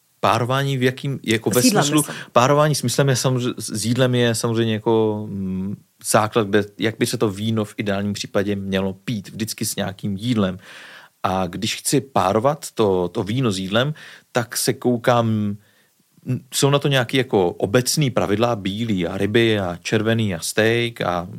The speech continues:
Speaker 1: nevím, sladký a dezert, ale vůbec to tak nemusí být, jo. Vždycky s-, potřebuji mít nachutnanou, abych někomu doporučil víno a jídlo, tak si musím ochutnat to jídlo a to víno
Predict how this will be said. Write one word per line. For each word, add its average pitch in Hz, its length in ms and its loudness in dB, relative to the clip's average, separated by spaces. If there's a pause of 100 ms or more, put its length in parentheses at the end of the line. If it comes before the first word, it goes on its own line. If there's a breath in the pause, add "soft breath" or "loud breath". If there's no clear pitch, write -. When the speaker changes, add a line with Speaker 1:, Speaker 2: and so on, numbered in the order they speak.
(120)
Speaker 1:
nevím, 110 260 0
sladký 104 380 0
a 87 40 0
dezert, 120 420 2 (520 loud breath)
ale 107 640 4
vůbec 113 540 0
to 110 380 2
tak 107 240 -4
nemusí 110 600 0
být, 98 400 -8 (340 soft breath)
jo. 95 200 2
Vždycky 107 340 -4
s-, - 500 -6 (320)
potřebuji 120 380 0
mít 123 180 0
nachutnanou, 113 480 -2
abych 110 220 -4
někomu 120 220 -4
doporučil 113 500 0
víno 120 380 -2
a - 60 -6
jídlo, 104 340 0 (180 loud breath)
tak - 160 -6
si - 60 -6
musím 117 200 -4
ochutnat 107 420 -6 (100)
to 98 120 -2
jídlo 107 400 -2 (260 soft breath)
a - 80 -10
to 104 140 -2
víno 95 460 -4